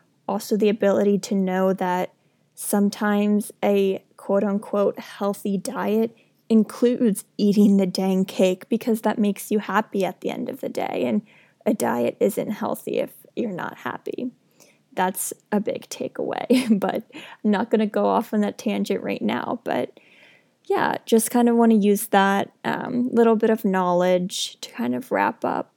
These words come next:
my goals as a dietitian in my career, as well as kind of why I'm starting the podcast, because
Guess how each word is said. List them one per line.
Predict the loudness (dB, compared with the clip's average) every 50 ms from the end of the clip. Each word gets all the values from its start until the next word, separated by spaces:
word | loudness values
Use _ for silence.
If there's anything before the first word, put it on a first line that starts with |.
| _
my | 0 2 2 2 2 2 0
goals | 0 0 0 0 2 2 0 0 -2 -4 -8 -14 -20 -20 _ _ _ _ _ _ _ _ _
as | -2 -2 -2 -2 -2 -4 -4 -4
a | -6
dietitian | -6 -4 -4 -4 -6 -6 -6 -4 -4 -4 -4 -4 -4 -2
in | -2 -2
my | -2 -4 -6
career, | -8 -8 -6 -4 -2 -2 -2 -2 -2
as | -4 -4 -4 -4 -2
well | -2 0 2 2 2
as | 2 0 0 -2 _ _ _ _ _
kind | -2 0 2 2 2
of | 2
why | 2 0 0 0
I'm | 0 0 -2
starting | -2 -2 -2 0 0 0 0
the | -2
podcast, | -4 -6 -4 -4 -4 -4 -4 -4 -4 -4 -4 -4 -6 -8 -10 -14 -8 -6
because | -6 -4 -4 -2 -2 0 0 0 0 -2 -6